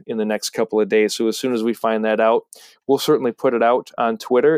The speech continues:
and let you know where it might be most convenient. Hopefully, it's just a matter of you can download it and it automatically updates,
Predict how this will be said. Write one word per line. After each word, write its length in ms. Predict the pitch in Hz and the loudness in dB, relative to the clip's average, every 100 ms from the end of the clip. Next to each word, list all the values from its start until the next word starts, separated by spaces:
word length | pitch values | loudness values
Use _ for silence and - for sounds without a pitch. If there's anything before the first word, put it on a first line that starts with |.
| - | 0
and 320 | 113 107 107 | -2 -2 -2
let 100 | 120 | -4
you 140 | 123 | -2
know 120 | 117 113 | 0 0
where 280 | 110 120 | 2 2
it 60 | 107 | 2
might 200 | 117 92 | -2 -4
be 80 | 117 | -2
most 240 | 117 110 | -2 -2
convenient. 420 | - 107 120 117 - | -6 -4 -2 -2 -2
Hopefully, 380 | 170 - 135 120 | -4 0 0 0
it's 120 | - | -4
just 220 | 127 - | -8 -4
a 20 | |
matter 240 | 117 113 113 | -2 2 2
of 100 | 107 | 2
you 140 | 117 | -6
can 220 | - 110 | -4 -4
download 400 | 110 110 117 113 | -2 0 0 2
it 120 | 117 | 2
and 140 | 107 107 | 0 -6
it 80 | - | -4
automatically 600 | 110 113 110 110 113 - | -4 -2 -2 -4 -4 -4
updates, 600 | 110 - 113 113 - | -4 -4 -4 -4 -8